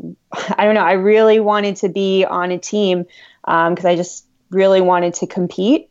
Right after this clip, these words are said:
And, um, I was probably at that point, like, I had been CrossFitting for three to four years, so I wasn't brand new. Um,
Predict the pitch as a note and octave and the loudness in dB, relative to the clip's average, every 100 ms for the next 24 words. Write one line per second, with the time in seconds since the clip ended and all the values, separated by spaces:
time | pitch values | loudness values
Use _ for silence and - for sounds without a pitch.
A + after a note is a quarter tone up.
0 | - F#3 F3+ E3+ F3 F3+ - F3+ F3 E3 | -6 -2 0 2 0 -2 -2 0 0 0
1 | E3+ F3+ - _ _ _ _ _ _ - | -2 -4 -6 _ _ _ _ _ _ -10
2 | - A3 A3+ - B3+ D4+ F4 F4 D4 A3+ | 0 0 0 -2 0 2 2 2 2 2
3 | G#3 - _ _ _ - F#3+ F#3+ G3 G3 | 0 -6 _ _ _ -2 -2 2 0 0
4 | A3+ G#3+ E3+ F3+ F3 - _ _ _ - | -6 -6 -4 -4 -6 -16 _ _ _ -4
5 | F#3 G3+ F#3+ F#3 F#3+ F#3 - A3 A#3 - | -4 0 -2 0 -2 -2 0 0 0 0
6 | C#4+ D4 C#4+ C#4+ F#3+ F#3+ F#3 _ _ _ | 2 4 2 0 0 2 -2 _ _ _
7 | _ _ _ - G3+ G3+ G3 G3+ G3 F3+ | _ _ _ 0 2 2 2 2 2 2
8 | F3 G3 C4 C4+ - G3+ F#3 - F#3+ G3 | 2 2 2 0 2 4 4 4 0 2
9 | A#3 A#3+ A3 - G3 F#3+ G3 A3 C#4 C#4 | 2 0 -4 -2 -2 0 0 0 0 -2
10 | - G3 F#3+ F3+ F3 F#3+ | -6 0 2 2 0 -6